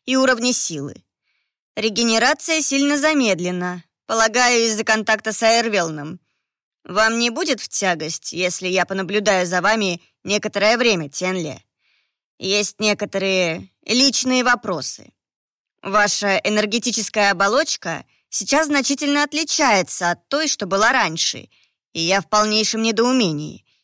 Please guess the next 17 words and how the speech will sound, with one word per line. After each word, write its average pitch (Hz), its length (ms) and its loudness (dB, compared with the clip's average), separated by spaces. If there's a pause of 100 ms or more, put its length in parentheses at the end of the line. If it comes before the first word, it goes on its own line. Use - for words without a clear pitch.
(340)
Я 165 220 -4
чётко 202 400 -2
вижу 226 260 0
устоявшуюся 208 720 0
невероятно 196 560 0
проницаемую 214 720 0
ментальную 214 560 -2
связь, 294 540 -2 (320)
о 170 100 -6
которой 202 420 0
я 196 160 2
только 202 360 -4
читал». 233 640 -2 (800)
«Не 196 140 0
стоит 220 360 0
о 185 80 0
связях», — 175 540 -6